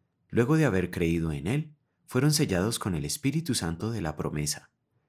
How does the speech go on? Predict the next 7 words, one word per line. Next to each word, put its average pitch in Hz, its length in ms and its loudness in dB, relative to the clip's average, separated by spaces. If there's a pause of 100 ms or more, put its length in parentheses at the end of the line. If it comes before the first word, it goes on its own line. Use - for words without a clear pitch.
(360)
Efesios, 92 640 -4 (220)
capítulo 98 480 2
uno, 113 260 0
versículos 85 640 -4
tres 135 460 -4
y 85 100 -8
trece. - 420 -4